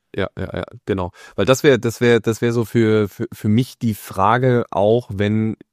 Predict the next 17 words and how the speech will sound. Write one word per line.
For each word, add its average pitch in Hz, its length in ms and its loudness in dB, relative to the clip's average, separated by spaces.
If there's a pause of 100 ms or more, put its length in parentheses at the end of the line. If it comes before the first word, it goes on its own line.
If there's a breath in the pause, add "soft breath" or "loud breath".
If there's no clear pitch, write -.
(300)
keine 147 180 0
Ahnung, 92 220 -2
ich - 160 -12
mach 120 160 -2
jetzt 127 260 -2
den, 104 320 2
den, 98 320 0
den 95 160 0
Eric 101 420 -4
Coin, 98 400 -6 (680 loud breath)
leg 113 220 2
den 147 140 2
auf, 117 480 0 (120)
ähm, 117 640 -4 (200)
und 117 320 0 (380)
hau 123 160 2
da 120 340 4